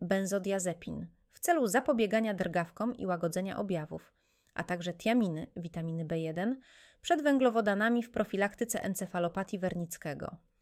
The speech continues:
odpowiednie nawodnienie i wyrównanie elektrolitów. Jako leczenie wspomagające mogą być stosowane między innymi leki obniżające ciśnienie, tętno. U wybranych pacjentów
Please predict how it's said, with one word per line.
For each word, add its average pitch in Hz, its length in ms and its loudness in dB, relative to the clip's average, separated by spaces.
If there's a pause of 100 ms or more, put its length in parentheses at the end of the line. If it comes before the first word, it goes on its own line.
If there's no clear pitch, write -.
(160)
odpowiednie 202 600 0
nawodnienie 180 600 -2
i 196 120 -6
wyrównanie 185 500 -2
elektrolitów. 180 840 -6 (480)
Jako 196 240 4
leczenie 247 420 4
wspomagające 208 800 0
mogą 190 280 -2
być 185 160 -4
stosowane 202 520 -2
między 208 280 0
innymi 185 420 -2
leki 208 300 -2
obniżające 175 640 -4
ciśnienie, 165 460 -8
tętno. - 540 -10 (760)
U 190 80 0
wybranych 185 480 4
pacjentów 170 580 -4